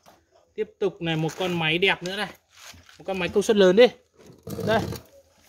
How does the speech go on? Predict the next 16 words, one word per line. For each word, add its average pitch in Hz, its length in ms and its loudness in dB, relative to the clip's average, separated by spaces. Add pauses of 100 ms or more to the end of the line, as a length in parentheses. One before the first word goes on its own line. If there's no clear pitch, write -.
(100)
Con 190 220 -6
này 170 300 0
hàng 160 260 -6
công 196 140 -4
suất - 160 -6
lớn 180 200 2
này. 226 180 -4 (220)
Con 185 80 -10
này 180 180 -6
chính 170 120 -12
là 190 60 -10
con, 180 240 -10
à, 180 220 -10
Komatsu, 196 360 -4
à, 170 460 2
Mitsubishi 233 680 2